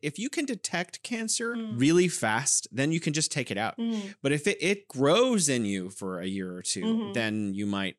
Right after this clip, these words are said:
Speaker 1: you might not be able to make it because it may have just grown through and other parts of your body that can't handle that kind of
Speaker 2: Right.
Speaker 1: thing, like your pancreas or some-, or lymph nodes or something.
Speaker 2: Um,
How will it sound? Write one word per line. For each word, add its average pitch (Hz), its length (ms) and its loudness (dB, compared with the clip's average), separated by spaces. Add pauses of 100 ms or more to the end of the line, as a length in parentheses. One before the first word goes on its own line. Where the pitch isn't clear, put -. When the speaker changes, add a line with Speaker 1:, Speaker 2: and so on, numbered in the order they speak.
(200)
Speaker 1:
you 117 120 0
might 107 200 0
not 107 220 -2
be 101 100 -4
able 92 140 -6
to 85 80 -12
make 95 300 -6
it - 140 -10
because 98 280 -10
it 87 80 -10
may 104 120 -4
have 95 100 -4
just - 200 -4
grown 95 280 -2
through 98 480 -4
and 90 120 -8 (240)
other 104 280 -4
parts 107 340 -4
of 101 80 -6
your 95 80 -8
body 120 260 -2
that 98 240 -8 (120)
can't 101 260 -6
handle 104 400 -6
that 95 120 -8
kind 214 200 2
of 82 60 -6
Speaker 2:
Right. - 100 -18
Speaker 1:
thing, 80 220 -16
like 95 180 -14
your 110 80 -8
pancreas 107 560 -6
or 90 60 -14
some-, - 200 -10
or 104 140 -4
lymph 131 300 -2
nodes 92 280 -6
or - 60 -14
something. - 320 -12
Speaker 2:
Um, 247 400 -2